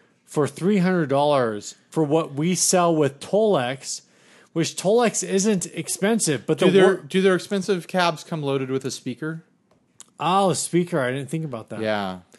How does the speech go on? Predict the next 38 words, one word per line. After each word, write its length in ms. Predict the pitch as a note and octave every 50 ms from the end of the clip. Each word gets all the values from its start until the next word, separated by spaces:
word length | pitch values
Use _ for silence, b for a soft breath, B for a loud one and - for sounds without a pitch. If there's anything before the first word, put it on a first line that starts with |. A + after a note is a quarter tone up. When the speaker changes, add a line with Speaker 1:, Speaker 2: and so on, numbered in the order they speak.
| B B B B B B B B
Speaker 1:
Do 140 | - D3+ D3+
their 160 | D#3+ E3 D3+
D 200 | B2+ C3 C#3 D#3
I 140 | D#3 D#3 D3+ C#3 A#2+ A2+ A2 B2 D3
Ys? 300 | E3+ F#3+ F#3 - - D#3+ - _
They, 160 | - B2+ C#3 D3+
Speaker 2:
I 160 | F3 - D#3+
Speaker 1:
it's 100 | F3+ F3+
just 180 | - - C4+ C4+
a 60 | C#3+
Speaker 2:
don't 100 | F3+ E3
know. 60 | D#3+
Speaker 1:
cabinet? 300 | C3 C3+ C#3 C#3 F#3 G3+
Speaker 2:
I 60 | -
don't 140 | E3+ G#3 D4+
have 160 | F3 G3 F#3+
any 280 | F#3 F3+ F3 E3+ F3 F3
information 460 | F3+ F3 - F3 E3+ F#3 F#3 - F#3+
on 60 | D#3
it. 40 | B2+
There's 160 | B2+ C3 B2+
not 120 | D3 E3 E3+
a 40 | E3
speaker 360 | - - - E3 C3+ - E3
in 100 | D#3 D3
the 80 | C3
picture. 600 | B2 - - D#3 - - - - G#2 F#2 G2+ C3+ - _ _ _ -
Speaker 1:
Hmm. 560 | - D#3+ F#3 G#3 A3 G#3+ G3 F3 C#3 A#2 G#2+ G2 G#2 _ _ _ _ _ _ _ _ B B B B B B B B B
So 140 | - - D3+
maybe 300 | C#3+ E3 F3 F3+ E3+ E3+
that's 260 | D#3+ E3+ E3+ E3 -
the 60 | D#3
difference 340 | D3 D#3+ - - D#3 C3 -
too, 140 | - G#3 G#3+
because 340 | F3 D#3+ D3+ - D3+ C#3 B2+
it, 200 | D3+ D#3 D3+ - _ _ _
like, 340 | - D3+ D3+ D3+ D3 D3 - -
even 460 | - E3+ D#3+ D#3 D3+ E3+ E3+ D#3+ D#3